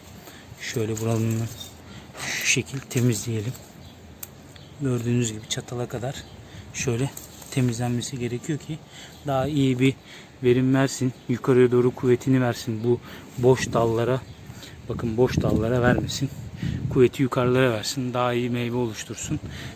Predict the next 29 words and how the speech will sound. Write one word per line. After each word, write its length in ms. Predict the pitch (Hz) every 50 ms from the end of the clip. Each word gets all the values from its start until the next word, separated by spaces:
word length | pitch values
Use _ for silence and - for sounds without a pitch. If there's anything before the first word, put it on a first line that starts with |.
| - -
Ve 120 | 135 139 139 - - - - -
bu 80 | 143 143
kadar 360 | - 139 127 123 120 117 113
da 120 | 131 147 143 - - - - - - - 127
yakın 340 | 127 127 - - 160 151 135
ve 80 | 120
sık 200 | - - - 190 - - -
dikmeyin 400 | 175 160 - - 135 120 110 101 - - - - -
arkadaşlar. 520 | 147 117 - - 123 117 101 - - 104 98 - - - -
Yani 240 | - 123 120 113 -
çok 260 | - - 175 - -
yakın 300 | 160 131 - 143 131 123
ve 60 | 143
sık 260 | 156 - - 135 135 139
dikilmiş. 460 | 127 - - 117 117 139 - - - - 139
O 100 | 147 143
yüzden 240 | 135 127 143 151 151 - - - - - - - -
böyle 200 | 139 139 143 139
bir 60 | 135
toprakta 520 | - - 135 - - 135 123 - - 147 -
çok 160 | - 143 127 - -
iyi 200 | 135 131 135 127
bir 120 | 135 135 - - - - - - - -
verim 320 | 127 131 127 131 139 143 131
alınabilir. 540 | 131 127 135 143 139 139 135 131 127 - - - - - - - - - - - - - -
Ben, 200 | 131 131 135 135 - -
e, 340 | 147 131 123 120 120 120 -
saksıda, 600 | - - - - 127 - - 127 127 131 135 - - - - - - - - - - - - - - - - -
e, 120 | 151 143